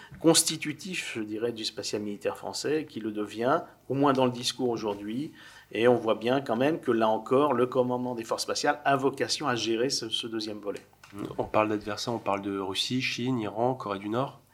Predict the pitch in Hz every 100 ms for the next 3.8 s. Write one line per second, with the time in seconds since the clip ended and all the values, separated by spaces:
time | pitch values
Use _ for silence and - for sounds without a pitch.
0 | _ _ 135 151 123 - 110 113 104 120
1 | 101 117 104 - - - 101 - 110 123
2 | 117 101 101 98 90 90 - - - -
3 | - 98 92 92 92 90 90 90